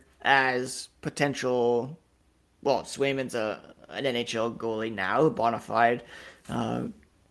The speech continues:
starter in the N H L. Keyser on the come up. Do you need DiPietro there as well?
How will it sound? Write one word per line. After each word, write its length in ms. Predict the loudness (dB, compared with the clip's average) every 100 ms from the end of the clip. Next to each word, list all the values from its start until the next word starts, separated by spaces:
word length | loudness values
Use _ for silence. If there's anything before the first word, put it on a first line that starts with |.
| _ _
starter 540 | -12 -2 2 4 6 6
in 200 | 4 0
the 140 | 0
N 80 | 0
H 200 | 0 4
L. 340 | 8 8 6 0 -20 -6
Keyser 420 | -2 0 2 2
on 100 | 2
the 60 |
come 260 | 2 4 6
up. 240 | 6 4 -4 -20 _ _ _ _ -8
Do 100 | -2
you 80 |
need 200 | 0 2
DiPietro 640 | 4 4 6 4 4 4 4
there 200 | 6 6
as 120 | 6
well? 460 | 6 8 8 6